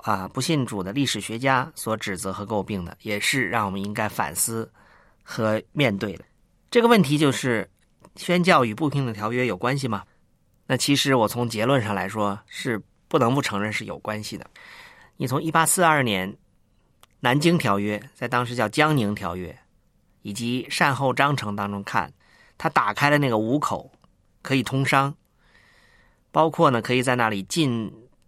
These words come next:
出，自由的进出和居住。那这个是西方宣教士可以享受到的权利，对吗？他们作为西方人，可以合法的现在来到了那个五个城市，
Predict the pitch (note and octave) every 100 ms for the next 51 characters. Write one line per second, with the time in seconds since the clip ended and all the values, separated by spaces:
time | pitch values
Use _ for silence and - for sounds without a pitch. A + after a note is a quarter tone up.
0 | _ - - F#3 F3+ - _ _ - E3+
1 | A#2 B2+ C#3 D3 A#2 - C#3 C#3+ - G2+
2 | G2+ C#3 C#3 D3 A2 - _ _ _ _
3 | _ _ - D#3+ D#3+ - F#3 D3+ B2 -
4 | C3 A#2+ G#2 - - - F3+ D#3+ D#3 C#3
5 | C3+ C3 - B2+ A2+ A#2 A#2 - F2+ -
6 | A#2+ A2+ G2 F#2 - D2 G2 F2 G#2+ A2
7 | G2+ _ _ _ _ - E3 F3 E3+ D#3
8 | C3+ F3+ D#3 D#3 B2 A2+ A#2+ C3+ - _
9 | - B2+ B2 G#2+ E2+ - - B2+ F3 D3+
10 | E2+ E2+ G#2 - _ - C3+ B2+ A2+ G#2
11 | A2+ C3+ A#2 A2 A2+ G#2 F#2 D#2+ F#2 G#2
12 | G#2 G2 - A2